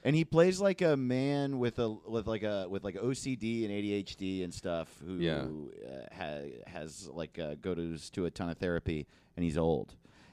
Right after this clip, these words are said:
Speaker 1: And it's great. It's, like, one of the only movies that's made about somebody with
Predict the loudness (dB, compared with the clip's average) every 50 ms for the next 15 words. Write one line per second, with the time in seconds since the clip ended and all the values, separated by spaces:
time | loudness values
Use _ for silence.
0 | -8 _ 2 4 4 4 2 0 4 6 8 8 8 6 4 0 -4 -2 2 4
1 | 4 4 6 4 4 4 4 4 4 2 2 2 0 -2 0 2 2 2 4 2
2 | 2 0 -2 -4 -4 -6 -6 -8 -10 -14 _ _ _ _ _ -6 -2 0 2 2
3 | 4 4 4 4 4 2 2 0 -2 0 2 2 2 4 4 4 2 2 0